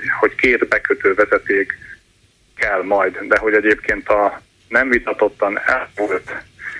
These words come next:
vízvezetékrendszerrel, aminek a sem, csőrobbanások is voltak Debrecenben, mert annyira rossz a hálózat, és ugye egy idő után, hát hogy is mondjam, a fizikát azt nem érdekli a politika, mert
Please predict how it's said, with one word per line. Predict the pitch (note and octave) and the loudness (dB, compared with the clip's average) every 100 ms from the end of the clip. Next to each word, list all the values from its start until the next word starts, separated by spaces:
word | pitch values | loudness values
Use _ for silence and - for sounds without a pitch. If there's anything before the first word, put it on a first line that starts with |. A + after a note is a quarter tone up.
| - | -8
vízvezetékrendszerrel, | - B2+ A#2 G#2 G2+ G#2 F#2 G#2+ G#2 - G#2 G2 F#2+ - - - _ _ _ _ - | -2 2 2 2 2 2 2 0 0 0 2 4 2 -2 -16 -20 _ _ _ _ -10
aminek | G2+ G2+ - | -6 -4 -2
a | G#2 - - | -2 -2 -2
sem, | G2 G2 F#2+ - - - - - | -4 -4 -6 -6 -8 -10 -16 -6
csőrobbanások | - C#3+ D3 A#2+ G#2+ G2+ G2+ G#2 - | 0 4 4 4 2 2 0 -2 -4
is | - | 0
voltak | A#2 G#2+ G#2 | 2 4 2
Debrecenben, | G#2 G2+ G2+ - G#2 G2+ G2 | 2 2 0 0 0 2 2
mert | G2+ - | 0 2
annyira | - B2 A2+ | 2 4 4
rossz | G2+ - | 4 2
a | - | 0
hálózat, | G#2 G#2 G2+ G2 - A2 - - _ _ _ _ | 2 2 4 2 4 2 0 -12 _ _ _ _
és | - - | -2 0
ugye | A2+ G#2 | 4 4
egy | G2+ | 4
idő | A2 A#2 | 4 4
után, | A2 - G#2 | 2 2 0
hát | F#2+ - | 2 0
hogy | - | 0
is | G#2 - | 0 2
mondjam, | G#2+ G#2 | 0 2
a | G2+ G2 | 2 4
fizikát | A#2 G#2+ G#2 G2+ F#2+ | 2 2 2 0 0
azt | G2+ | 0
nem | - G#2+ | 0 2
érdekli | G#2 G2 F#2+ G2+ | 4 2 2 0
a | |
politika, | G2 G2 G2+ - G#2 A2 | 2 0 2 0 0 0
mert | G2 G2 | 0 0